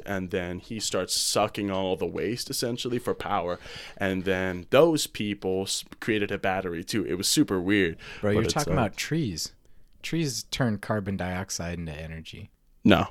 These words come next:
Speaker 1: <laughs>
Speaker 2: I think. <laughs>
Speaker 1: Yeah, yeah.
Speaker 2: I was like,
Speaker 1: No.
Speaker 2: "Wait, w-, am I
Speaker 1: No,
Speaker 2: wrong?"
Speaker 1: but, like, our emi-, our emissions and everything. So basically,
Speaker 2: Oh, carbon
Speaker 1: that's,
Speaker 2: monoxide.
Speaker 1: that's what I meant, sorry.
Speaker 2: Okay, I was, like, really <laughs> confused.
Speaker 1: Yeah,
Speaker 2: I was
Speaker 1: no.
Speaker 2: like, "Wait, bro, trees already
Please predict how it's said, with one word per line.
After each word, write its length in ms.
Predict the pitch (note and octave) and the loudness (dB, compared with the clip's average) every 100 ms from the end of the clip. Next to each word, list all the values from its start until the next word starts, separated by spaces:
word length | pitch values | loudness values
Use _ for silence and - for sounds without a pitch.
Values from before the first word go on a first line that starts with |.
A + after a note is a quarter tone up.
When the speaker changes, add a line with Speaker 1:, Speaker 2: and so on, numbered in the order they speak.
| - | -4
Speaker 1:
<laughs> 100 | - | 4
Speaker 2:
I 340 | - - C4+ | 12 12 12
think. 440 | - - E4 D4+ A3 | 8 8 8 8 8
<laughs> 80 | E3 | 12
Speaker 1:
Yeah, 480 | C#3+ - G3 E3 C#4+ F4+ F4+ - | 12 12 12 12 12 12 12 12
yeah. 140 | A3 A#3 | 12 12
Speaker 2:
I 20 | |
was 160 | A3+ A#3+ | 12 10
like, 140 | D#3+ | 10
Speaker 1:
No. 160 | F#3+ G#3 | 12 12
Speaker 2:
"Wait, 200 | C#3+ C3+ | 12 8
w-, 180 | C#3 C3+ E3 | -4 0 2
am 140 | D3+ | 6
I 60 | D3 | 10
Speaker 1:
No, 120 | D#3 | 12
Speaker 2:
wrong?" 20 | C#3+ | 12
Speaker 1:
but, 80 | C#3 | 12
like, 240 | C#3 C#3 C3+ | 8 6 10
our 160 | C3+ C3 | 12 12
emi-, 360 | B2 B2+ C3 - - | 10 6 4 2 4
our 160 | B2 | 6
emissions 640 | A#2+ A#2 B2 B2+ D3+ C#3+ | 8 6 6 6 6 6
and 80 | C#3+ | 6
everything. 480 | C#3+ D3+ D#3+ D#3+ E3 - - - | 6 4 2 0 -2 -8 -18 -10
So 180 | - B2+ | 4 6
basically, 480 | A#2+ B2 B2 A#2 C#3+ | 8 4 2 4 6
Speaker 2:
Oh, 180 | C#3 G#2 | 6 4
carbon 340 | C#3 C3+ B2 | 4 6 8
Speaker 1:
that's, 100 | A2 | 6
Speaker 2:
monoxide. 580 | B2+ A#2 E2 - D#3 C3+ | 2 2 0 -4 -4 6
Speaker 1:
that's 260 | A#2+ A2 | 6 8
what 80 | G#2+ F#2+ | 4 0
I 40 | |
meant, 200 | F2+ F#2 | 0 2
sorry. 240 | B2+ F2+ D#2+ | 6 6 4
Speaker 2:
Okay, 160 | F2 | 0
I 120 | D#2+ | 2
was, 260 | C#3+ D3 C3+ | 2 2 0
like, 100 | G#2+ G#2 | -2 2
really 220 | C#3+ D3 | 2 2
<laughs> 120 | - | 0
confused. 320 | C#3 - C#3+ | -2 2 8
Speaker 1:
Yeah, 140 | E3+ B2 | 10 10
Speaker 2:
I 20 | |
was 100 | C3 | 10
Speaker 1:
no. 120 | F3+ | 12
Speaker 2:
like, 440 | F#3 - - - F#3+ | 12 12 6 0 2
"Wait, 160 | E3+ | 4
bro, 160 | C#3 D#3 | 6 6
trees 320 | - F#3+ G3+ | 6 2 6
already 240 | E3 F3 | 8 10